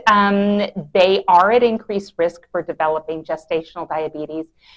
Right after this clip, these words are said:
So patients who have a history of P C O S, I will usually order an early glucose tolerance test, um, in pregnancy.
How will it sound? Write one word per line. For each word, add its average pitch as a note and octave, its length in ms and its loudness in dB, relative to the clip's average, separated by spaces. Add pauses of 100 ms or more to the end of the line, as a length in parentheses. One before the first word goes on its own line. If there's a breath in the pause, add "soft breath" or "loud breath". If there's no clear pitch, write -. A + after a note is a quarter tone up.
(100)
So C4+ 340 6
patients D4+ 380 -4
who D4 80 0
have C4 100 2
a C4 40 2
history C4+ 300 -2
of B3 120 -2
P C4 120 -6
C B3+ 200 0
O A#3 60 2
S, C4+ 200 2 (120)
I G3+ 140 4
will G#3+ 220 0
usually G#3 440 -4
order G3 280 -2
an F3+ 180 -8
early F#3 220 -6
glucose F3+ 480 -14 (100)
tolerance E3 540 -6
test, A3+ 320 -10 (180)
um, E3 460 -14 (100)
in F3 120 -20
pregnancy. A#3+ 580 -10